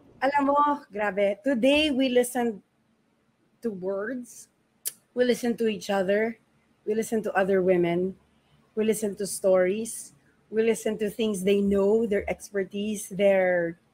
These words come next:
work. They're being mothers. They're being mothers and wives and sisters and friends who grieve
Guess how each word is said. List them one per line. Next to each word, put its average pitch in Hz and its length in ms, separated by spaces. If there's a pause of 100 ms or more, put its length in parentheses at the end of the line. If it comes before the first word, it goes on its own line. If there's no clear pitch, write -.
(140)
work. 208 640 (560)
They're 233 160
being 214 320
mothers. 202 960 (440)
They're 220 120
being 226 480
mothers 208 640 (200)
and 196 200
wives 190 480
and 185 160
sisters 190 560
and 185 240
friends 185 320
who 196 80
grieve 196 560